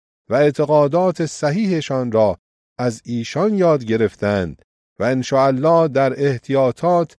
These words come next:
و نزدیک نشدن به شبهات هم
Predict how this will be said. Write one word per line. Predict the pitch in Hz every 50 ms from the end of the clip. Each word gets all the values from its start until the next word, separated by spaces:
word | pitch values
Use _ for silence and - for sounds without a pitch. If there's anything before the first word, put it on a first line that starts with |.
| _ _ _ _ _ -
و | 98 120 131
نزدیک | 135 139 139 135 127 120 131 151 156 147 - 165 147
نشدن | 147 151 - - 160 156 196 220 220 208 185 151
به | 147
شبهات | - - - 107 104 107 98 135 175 180 180 156 - -
هم | 123 120 113 101 95